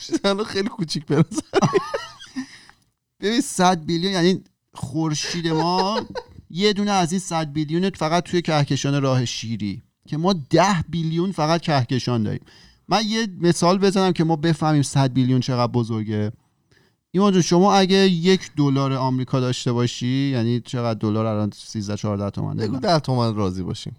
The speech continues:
Speaker 2: یه دلار آمریکا اگه داشته باشی،
Speaker 1: بله.
Speaker 2: نسبت ثروت تو به ثروت بیل گیتس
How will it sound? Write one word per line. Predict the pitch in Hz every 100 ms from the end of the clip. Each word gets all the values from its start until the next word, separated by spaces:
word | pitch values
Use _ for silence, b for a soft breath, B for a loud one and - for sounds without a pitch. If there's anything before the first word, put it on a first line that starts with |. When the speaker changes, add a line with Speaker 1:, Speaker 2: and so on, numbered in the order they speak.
| -
Speaker 2:
یه | 320
دلار | 214 208 208 220
آمریکا | 180 175 170 170
اگه | 160 160
داشته | 160 151 160
باشی، | 156 151 165 175 185
Speaker 1:
بله. | 165
Speaker 2:
نسبت | 185 170 170 151
ثروت | - 139 135 135 139
تو | 135 - 139
به | 135
ثروت | - 131 127 127 127 123 113
بیل | 123 127 120
گیتس | 123 147 170 196 - -